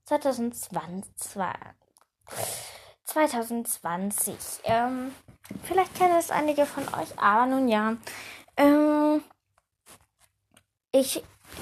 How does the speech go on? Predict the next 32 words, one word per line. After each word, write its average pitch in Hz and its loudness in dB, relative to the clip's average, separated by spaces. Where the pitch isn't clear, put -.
sag 240 2
jetzt 247 0
einfach 233 2
nur 226 4
die 220 -2
wichtigste 247 -2
Info, 277 6
sag 247 2
ich 240 -6
mal. 233 0
Und 330 4
zwar 285 8
hat 240 4
Katja 262 -6
Brand 214 -2
es 220 -4
auf 208 -2
ihrer 214 -6
Internetseite 269 -2
geschrieben, 240 -2
sie 359 -2
hat 349 -6
die 285 0
Rohfassung 277 4
von 226 0
Seawalkers, 233 4
äh, - -2
ich - -10
will 311 0
immer 311 -4
Seawalkers 214 0
sagen, 196 -4